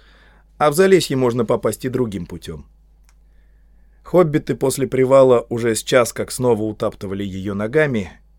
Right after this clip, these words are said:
и тут вдруг Сэм замер. К этому времени они шли лугами, и только редкие деревья предупреждали о лесах впереди. "Похоже, там конь или пони сзади на дороге",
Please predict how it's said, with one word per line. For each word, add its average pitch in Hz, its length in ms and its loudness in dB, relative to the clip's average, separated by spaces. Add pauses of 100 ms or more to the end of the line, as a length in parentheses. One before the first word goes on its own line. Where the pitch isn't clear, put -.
(240)
и 117 80 -8
тут 139 200 -6
вдруг 120 300 -4
Сэм 139 260 -2
замер. 113 500 -2 (1300)
К - 60 -6
этому 123 280 -2
времени 117 600 -2
они 117 220 -6
шли 131 220 -6
лугами, 120 640 -2 (200)
и 120 80 -10
только 131 520 0
редкие 139 520 -2
деревья 123 520 -2
предупреждали 104 840 -4
о 110 80 -4
лесах 101 400 -6
впереди. 95 540 -10 (2000)
"Похоже, 113 440 -8
там 110 220 -4
конь 127 320 -2
или 98 120 -4
пони 117 420 -4
сзади 95 420 -6
на 90 120 -10
дороге", 107 460 -2